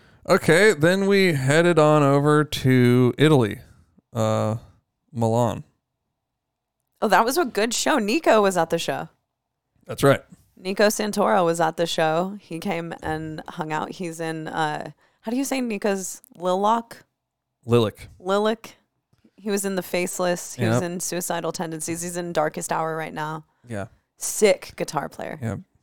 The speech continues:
Speaker 1: Sick dude.
Speaker 2: Sick dude. He came out to the
Speaker 1: He was
Speaker 2: show.
Speaker 1: there.
Speaker 2: Um, that was just an awesome show. I remember the,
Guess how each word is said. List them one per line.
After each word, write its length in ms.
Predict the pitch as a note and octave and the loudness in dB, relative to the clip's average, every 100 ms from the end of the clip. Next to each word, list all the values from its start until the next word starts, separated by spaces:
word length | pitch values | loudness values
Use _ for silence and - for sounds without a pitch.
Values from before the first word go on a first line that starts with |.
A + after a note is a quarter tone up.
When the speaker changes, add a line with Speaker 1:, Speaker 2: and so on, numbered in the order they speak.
| _ | _
Speaker 1:
Sick 260 | - B2+ - D#3 | -4 -4 -4 -4
dude. 400 | A2+ G#2 B2 - | -2 -2 -2 -6
Speaker 2:
Sick 320 | - F#3 - | -8 -10 -10
dude. 280 | F3 E3 - | -12 -10 -10
He 180 | F3 | -10
came 260 | E3+ F#3+ E3+ | -8 -6 -6
out 160 | E3 - | -6 -6
to 100 | E3+ | -6
the 80 | E3+ | -4
Speaker 1:
He 140 | F3+ | 0
was 220 | E3 D#3+ | 0 0
Speaker 2:
show. 40 | D#3+ | -2
Speaker 1:
there. 300 | G2+ G2+ B2+ | -4 -4 -4
Speaker 2:
Um, 540 | E3 E3 D#3 D3+ D#3 - _ _ _ _ _ _ _ _ _ | -2 -2 -2 -8 -14 -18 _ _ _ _ _ _ _ _ _
that 80 | F#3+ | -4
was 140 | F#3 G3+ | -4 -2
just 240 | B3+ - - | -4 -4 -4
an 160 | F#3 - | -4 -2
awesome 400 | D#3 D#3+ - D#3 | 0 0 -2 -8
show. 160 | - D3+ | -4 -4
I 100 | D3 | -2
remember 680 | D#3+ E3+ F3+ F#3 F3 D#3+ D#3 _ _ _ _ _ _ | -4 -4 -4 -2 -2 -4 -10 _ _ _ _ _ _
the, 540 | E3+ D#3 D3 D3 E3 | 0 0 0 -4 -8